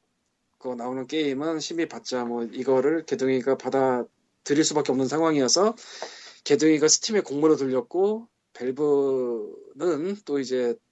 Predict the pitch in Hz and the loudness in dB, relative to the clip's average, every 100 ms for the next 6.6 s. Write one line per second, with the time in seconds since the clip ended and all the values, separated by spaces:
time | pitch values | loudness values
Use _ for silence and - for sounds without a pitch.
0 | _ _ _ _ - 220 226 220 196 - | _ _ _ _ -12 -6 -2 2 4 2
1 | 147 143 143 135 190 190 185 170 151 143 | 0 -2 -4 -2 4 4 6 2 0 -4
2 | 139 139 127 107 - _ _ _ _ _ | -6 -6 -6 -12 -16 _ _ _ _ _
3 | _ _ _ _ _ - 196 226 - 185 | _ _ _ _ _ -4 0 0 2 2
4 | 156 135 131 139 160 151 135 139 139 175 | 2 0 -4 0 0 0 0 0 0 0
5 | 185 143 143 - 151 151 139 135 143 139 | -2 0 -2 -2 -8 -6 -4 -4 -2 -2
6 | 123 131 131 120 135 | -2 -2 -2 -2 -2